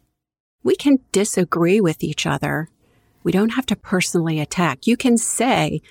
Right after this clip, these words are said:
that the podcast wasn't as helpful as what you thought, which I'm not even sure why someone would post that. Literally, you would just move on to the next one. To personally attack someone just doesn't make sense to me. And perhaps it's not meant to.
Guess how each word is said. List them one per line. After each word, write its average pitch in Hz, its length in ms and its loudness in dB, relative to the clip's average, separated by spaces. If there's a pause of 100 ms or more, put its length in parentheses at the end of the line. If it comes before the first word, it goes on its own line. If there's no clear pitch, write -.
(260)
that - 160 -4
the 180 80 0
podcast 180 920 -2 (280)
wasn't 175 360 2
as 160 160 0
helpful 165 480 0
as 160 160 -2
what 151 160 -2
you 147 100 -2
thought, 151 600 0 (420)
which 185 220 0
I'm 170 100 2
not 175 160 2
even 156 160 2
sure 151 240 0
why 147 140 -2
someone 156 400 0
would 147 140 -4
post - 280 -4
that. 165 240 -2
Literally, 151 440 -2
you 147 80 -2
would 147 100 -2
just 151 200 -4
move 147 160 0
on 139 160 -2
to - 120 -12
the 147 100 -4
next 151 320 -4
one. - 240 -6 (540)
To 208 100 -2
personally 247 960 0
attack 190 560 -2
someone 160 840 -2 (500)
just - 220 -6
doesn't - 320 -2
make 180 180 0
sense - 400 -4
to - 120 -6
me. 143 260 -4 (360)
And 247 100 0
perhaps 220 400 -2
it's 220 160 -4
not 202 200 0
meant 202 200 0
to. 147 320 -6